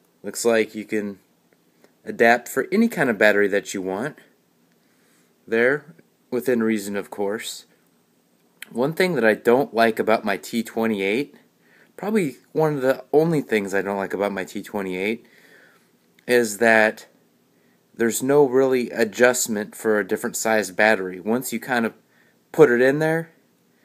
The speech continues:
and it, the foam is eaten away, stretched out, whatever you want to call it,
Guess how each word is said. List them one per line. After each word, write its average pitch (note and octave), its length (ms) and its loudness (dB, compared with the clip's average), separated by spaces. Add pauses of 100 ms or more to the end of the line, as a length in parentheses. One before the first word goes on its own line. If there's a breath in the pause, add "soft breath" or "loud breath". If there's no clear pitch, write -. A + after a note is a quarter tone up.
(500 soft breath)
and G#2 720 0 (180)
it, G2+ 260 -8
the G2+ 100 -4
foam A#2+ 380 0
is - 180 -6
eaten A#2+ 280 -6
away, A2+ 360 0
stretched A#2 540 -2
out, A#2+ 240 4
whatever A#2 260 0
you A#2+ 120 0
want A#2+ 180 0
to A#2+ 40 -4
call C3 300 2
it, D3 300 -4